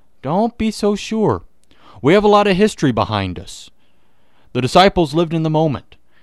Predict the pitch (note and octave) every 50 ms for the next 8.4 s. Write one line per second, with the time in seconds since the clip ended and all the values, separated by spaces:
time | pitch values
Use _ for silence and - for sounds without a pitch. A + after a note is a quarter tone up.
0 | - - - - D#3+ F#3+ G3+ F#3+ - - F#3 G3+ G#3 G3+ E3+ C#3+ C3 A#2 A2+ C3
1 | B2+ A#2 C#3 D#3+ E3+ E3 D#3 D3+ - A2+ B2 D3 D#3+ D#3+ D3+ C3+ B2 A2 A2+ -
2 | - D3 D3+ D3 - - G#2+ G2 G2 G#2+ A2 B2 C3 C3 C3 B2 B2 A#2+ A#2 -
3 | - - D#3 C#3+ A2 F2+ F#2+ - - - - - - - - - - - - -
4 | - C#3 F3 G3 F#3+ F3 C#3+ D#3+ E3 E3+ E3 D#3+ D#3+ - - E3 E3 E3 D#3 -
5 | E3+ E3 E3 - E3+ E3+ F3 D3+ - E3 - - F#3 F#3+ F#3 F3+ F3+ F#3+ F#3+ F#3+
6 | E3+ F3+ F#3 F#3+ F#3 - - A3+ A3+ - - B2+ G2+ F2+ - - - - - B2
7 | - C3 C3 C#3+ D3+ D3+ C#3+ C3 D3+ D3+ D3+ C3 A#2 G#2 - B2 A#2 A2+ C3+ C#3+
8 | C3 G#2+ F2 - - - - -